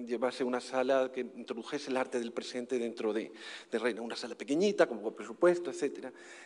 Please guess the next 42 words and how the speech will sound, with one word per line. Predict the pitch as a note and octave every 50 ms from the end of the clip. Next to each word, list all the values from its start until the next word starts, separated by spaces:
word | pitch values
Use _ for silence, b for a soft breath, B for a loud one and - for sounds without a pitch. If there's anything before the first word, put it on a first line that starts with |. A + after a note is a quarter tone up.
| B B
Y |
Valeriano | B2 C3 C3 C3 C#3+ D#3+ E3 D3+
Bozal, | D3+ D3 - D3+ D3
que | D3 D3
era | C#3 C#3
el | C3
director | C3 C3+ B2+ B2+ - C3 B2+
de | B2+
mi | C3+ C#3
tesis, | C3 D#3+ D#3+ D#3 D#3 D#3+ D3
sabiendo | - C3 A2+ C3 C#3 C3 C3
aparte | - C#3 C3+ C3+ C#3 A#2+
que | C3 A#2+
yo | B2+ C3
había | C3 B2
trabajado | A#2+ - A#2 A#2 A#2 - - B2+ A#2+ A#2+
ya | A#2 B2 B2
como | A#2 C3 B2+ G#2+
comis-, | - B2 A#2+ A#2+ - - -
como | - B2+ B2 A#2+ A#2+ A2 A2 A2+ - -
coordinador | A#2+ A#2 A#2+ B2 A#2 A#2+ A#2+ C#3 D3 D3+
de | C#3
alguna | B2+ G#2+ C3 B2+
exposición | A#2+ - C3 - B2+ B2 - C3 B2+ B2 B2 B2
en | A#2+ A#2 A#2+ A#2+ B2
el | A#2+ A2+
Reina, | B2+ C#3+ D3 D3+ D#3+ E3 - B B B B B B B B B B B
me | - B2 A2+
dijo, | A2 - - -
"Vente | A2+ B2 B2 A#2+ C3
a | B2+
hacer | A#2+ B2 B2+
una | A#2+ B2
entrevista". | B2 A2+ A2 A2 G#2 G2 A2 - - -
Bueno, | - - -
fue | - - B2
una | B2+
entrevista | B2+ - C3 B2 A#2 - -
magnífica, | - A#2 B2 C3 C#3 D3+ D3 - - D#3+ - E3+ D#3+
estaba | D#3+ - C#3 B2 B2+
ahí | B2
también, | - A#2 A2+ A2 A#2+ B2 A#2 B2